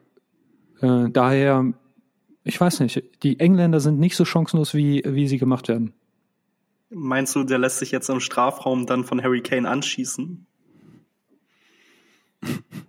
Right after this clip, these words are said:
Speaker 1: Harry Maguire kriegt Dinge hin, die, die entbehren meiner Fantasie. Ich bin immer überrascht. Und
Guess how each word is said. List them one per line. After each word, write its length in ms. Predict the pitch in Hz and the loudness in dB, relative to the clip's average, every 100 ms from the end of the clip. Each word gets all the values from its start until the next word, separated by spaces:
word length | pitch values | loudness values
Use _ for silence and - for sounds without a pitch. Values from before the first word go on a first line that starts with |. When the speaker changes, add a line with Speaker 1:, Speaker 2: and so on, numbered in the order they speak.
| - | -6
Speaker 1:
Harry 200 | 131 160 | 0 2
Maguire 420 | 147 135 135 143 139 | 2 2 2 2 0
kriegt 220 | 139 135 | 0 0
Dinge 180 | 147 139 | 2 2
hin, 240 | 139 139 | 2 2
die, 360 | 127 127 131 - - | 2 2 2 0 0
die 100 | 143 | 2
entbehren 400 | 131 139 147 143 | 4 4 4 4
meiner 240 | 135 135 | 4 2
Fantasie. 580 | 131 127 131 113 131 131 | 2 2 2 0 -2 -2
Ich 140 | 135 - | -4 0
bin 120 | 143 | 2
immer 120 | 147 | 4
überrascht. 600 | 139 123 117 131 - - - _ | 4 2 0 0 -2 -10 -18 _
Und 380 | 139 123 120 | 0 0 0